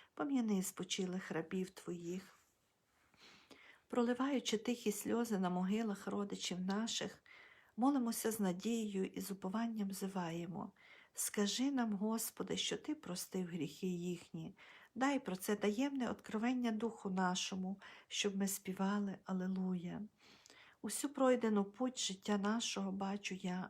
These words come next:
оглядаючись, як багато людей від першого дня і донині відійшло, і багато з них добре мені вчинили. Любов'ю своєю достойно їм віддаючи, взиваю до Тебе. Сподоби, Господи, слави небесної, батьків моїх і ближніх моїх,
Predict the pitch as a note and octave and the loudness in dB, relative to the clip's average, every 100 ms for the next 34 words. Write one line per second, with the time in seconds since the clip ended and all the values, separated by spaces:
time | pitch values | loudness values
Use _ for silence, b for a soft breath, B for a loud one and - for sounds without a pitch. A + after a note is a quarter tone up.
0 | - G3 G3+ G#3 B3+ C#4+ B3+ - A3 G#3 | -4 -2 0 0 2 0 0 -2 -2 -4
1 | - B B B B A3 A3 A#3 C#4 D4+ | -6 B B B B 0 4 4 4 2
2 | B3 A#3 C4 B3 A3+ A#3+ A#3 - G#3+ G#3+ | 0 2 2 2 0 -2 -2 0 0 0
3 | A#3+ A#3+ G#3 G3+ G3+ G3 G3 G3 G3 - | 0 0 0 2 2 0 -2 0 0 0
4 | F#3+ F#3 G3+ B B B B - G#3 G3+ | 0 -2 -4 B B B B -6 -2 0
5 | A#3+ C4+ A3 G#3+ B3 A#3 A3+ C#4 C4+ B3+ | 0 0 0 2 2 2 2 2 0 -2
6 | G3+ F#3 F3+ - F#3+ G3 G3 G3+ G#3+ G#3+ | -2 -2 -4 -4 -2 -2 0 -2 -4 -8
7 | b b b b G#3 G3 C4 C#4 B3 - | b b b b 0 4 4 4 0 0
8 | A3+ C4 B3 G#3 G3+ - C#4+ C4 A#3 A#3+ | 2 2 4 2 0 0 2 2 2 2
9 | A3 A3 G3+ G#3 G3+ - B3+ C#4 F#3 F#3 | 0 2 4 4 2 0 -2 -4 -6 -4
10 | F#3+ G3 G3+ F#3+ G3+ G3+ F#3+ F3+ F3+ F#3 | -2 -2 -2 -2 -4 -2 -2 -2 -4 -6
11 | A3 _ B B B B - - C4+ D4+ | -8 _ B B B B -10 -4 -2 2
12 | D4+ A#3+ A#3+ - G3 G#3 - A#3 A#3 G#3+ | 4 4 2 0 -2 -2 0 0 0 2
13 | G3 G3+ G#3+ G#3+ G#3 G3+ F#3+ F#3+ - C#4+ | 2 2 0 0 0 0 0 -4 -4 -4
14 | D4 A3+ G#3 G#3+ - - G#3 G#3+ A3+ G#3 | -2 0 0 -2 -4 -6 -2 0 0 0
15 | G3 F#3+ - F3 F3+ F3+ F#3 | -2 -4 -4 -4 -2 -4 -6